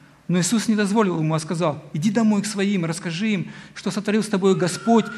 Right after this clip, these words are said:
и как помиловал тебя“», братья и сестры. Милость Божья проявилась в этом. Господь любит народ свой. И Он миловать,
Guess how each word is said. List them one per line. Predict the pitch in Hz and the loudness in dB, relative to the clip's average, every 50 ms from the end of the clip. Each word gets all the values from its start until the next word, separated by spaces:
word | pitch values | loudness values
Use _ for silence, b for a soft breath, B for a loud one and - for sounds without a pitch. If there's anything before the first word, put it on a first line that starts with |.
| B B B | B B B
и | 180 | -6
как | - - - - 233 233 240 247 254 262 269 247 - - - - - - - | -6 -6 0 6 8 10 10 10 10 8 8 6 4 -4 -12 -14 -18 -12 -4
помиловал | - 208 196 190 196 208 220 233 233 233 233 226 220 208 202 190 190 180 180 | -2 2 4 6 6 8 8 8 10 10 8 8 6 6 4 4 2 2 0
тебя“», | 190 196 165 190 180 175 | -2 -2 0 0 0 0
братья | 156 160 165 - 156 | 0 -2 -4 -6 -6
и | 147 | -8
сестры. | - 147 127 - - - - - - b b b b b b b | -8 -10 -12 -14 -16 -20 -20 -20 -20 b b b b b b b
Милость | 165 160 175 185 190 202 196 185 165 151 | 2 4 6 8 8 8 8 6 4 2
Божья | 160 170 170 151 165 151 | 0 -2 -2 0 -2 -2
проявилась | 151 160 156 160 151 151 156 151 139 131 - | -2 0 -2 0 0 -2 -2 -4 -4 -6 -8
в | 156 | -10
этом. | 139 - - 110 - - b b b b b b | -10 -12 -12 -16 -20 -20 b b b b b b
Господь | 165 - - - 190 190 156 | -6 -4 0 0 0 0 0
любит | 160 165 208 220 202 208 190 - - - | 0 4 4 4 4 4 0 -2 -2 -4
народ | - 170 175 180 175 160 151 | -2 -2 0 0 0 -2 -2
свой. | - - - 135 117 B B B B B B | -4 -8 -10 -12 -14 B B B B B B
И | 185 | 2
Он | 185 202 208 202 | 4 8 8 10
миловать, | 208 214 220 220 220 208 190 180 165 151 - | 10 10 10 8 8 6 6 6 4 2 0